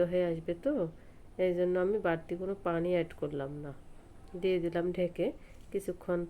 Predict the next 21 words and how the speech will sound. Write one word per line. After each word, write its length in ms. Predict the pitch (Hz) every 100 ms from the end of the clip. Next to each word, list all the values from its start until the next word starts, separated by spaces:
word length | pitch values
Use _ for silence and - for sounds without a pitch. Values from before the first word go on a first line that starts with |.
| 170
পর 220 | 185 226 170
আমি 160 | 160 175 180 - - - - - - -
খুললাম, 400 | 185 175 175 196 202 - 170
দেখেন 340 | 165 165 220 277 240
এরকম 300 | 165 160 165 165
অবস্থা 360 | 156 160 - - 165
আমার। 180 | 160 277 - - - - - -
মাঝে 180 | 202 202
মাঝে 160 | 208 214 202
নেড়ে 200 | 190 185
দেওয়া 160 | 190 185 170
যায়, 140 | 170 208
নেড়ে 180 | 185 175 180
দিলে 200 | 175 185 180
তলানিতে 420 | 175 165 165 165 170
লেগে 180 | 165 165 160
যায় 140 | 156 160
না। 80 | 277 - - - - - - 190
এই 60 | 185
তো 80 | 240 233
আমার 160 | 190